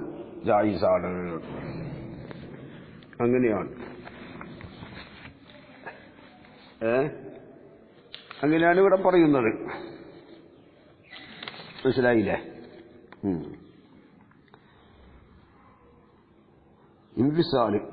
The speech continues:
എന്തോ കണ്ടോ? പിന്നെ ഇവിടെ ദസൂക്കി പറയുന്നത്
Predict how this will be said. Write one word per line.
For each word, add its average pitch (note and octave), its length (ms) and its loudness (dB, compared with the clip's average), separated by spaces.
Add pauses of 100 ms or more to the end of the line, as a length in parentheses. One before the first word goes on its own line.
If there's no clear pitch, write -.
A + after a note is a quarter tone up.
(120)
എന്തോ A2 160 -2
കണ്ടോ? G#2+ 520 0 (2500)
പിന്നെ G#2 500 2 (1600)
ഇവിടെ C#3 160 6
ദസൂക്കി D#3 500 6
പറയുന്നത് C#3+ 840 6